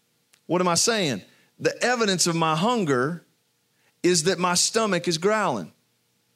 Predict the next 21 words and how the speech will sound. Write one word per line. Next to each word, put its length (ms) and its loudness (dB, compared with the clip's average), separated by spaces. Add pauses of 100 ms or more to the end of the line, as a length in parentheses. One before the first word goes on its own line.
(120)
You 100 0
with 140 2
me? 180 2 (680)
So 160 2
what's 280 2
Paul 340 0
doing 260 0
here? 320 -4 (1300)
There 200 0
is 200 2
no 140 2
condemnation 880 0
for 160 -4
those 400 2
who 160 0
are 160 2
in 260 -2
Christ 500 -2
Jesus, 840 -2
for 920 0 (320)
because, 1160 0